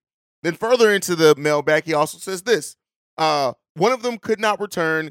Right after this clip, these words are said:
comes from both informed and uninformed sources. Tough, uh, though, watch that space. I expect a change in that core. Bulls would have to give up at least LaVine, Caruso, Kobe, or Patrick Williams,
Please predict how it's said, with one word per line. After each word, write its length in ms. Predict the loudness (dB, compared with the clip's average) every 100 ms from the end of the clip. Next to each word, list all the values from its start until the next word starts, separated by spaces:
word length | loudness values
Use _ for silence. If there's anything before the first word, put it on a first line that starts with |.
| -4
comes 240 | -4 -4
from 100 | -6
both 260 | -2 -2 -4
informed 580 | -8 -8 -8 -6 -6 -6 -4
and 220 | -6 -4
uninformed 580 | -6 -6 -8 -8 -8 -6
sources. 400 | -8 -10 -14 _ _ _ _ -2
Tough, 260 | 2 2 _ -6
uh, 280 | -2 -2 -4 -10 _
though, 140 | 0 0
watch 440 | 0 0 0 -2
that 200 | -4 -4
space. 420 | -4 -2 -2 -4 -12 _ _ -6
I 140 | -4
expect 400 | -4 -6 -4 -4
a 100 | -6
change 500 | -6 -8 -6 -8 -8 -8
in 140 | -4
that 220 | -4 -4
core. 360 | -8 -10 -10 -16 _ 0
Bulls 220 | 2 2
would 80 | 0
have 140 | -2 -4
to 60 |
give 200 | -6 0
up 160 | 0 0
at 140 | -6
least 240 | -6 -10 -10
LaVine, 480 | -8 -6 -6 -8 -12
Caruso, 500 | -8 -8 -4 -4 -4
Kobe, 460 | -4 -6 -6 -10 -14 _ _ 4
or 220 | 6 6
Patrick 380 | 4 0 -2 -4
Williams, 420 | -2 -2 -4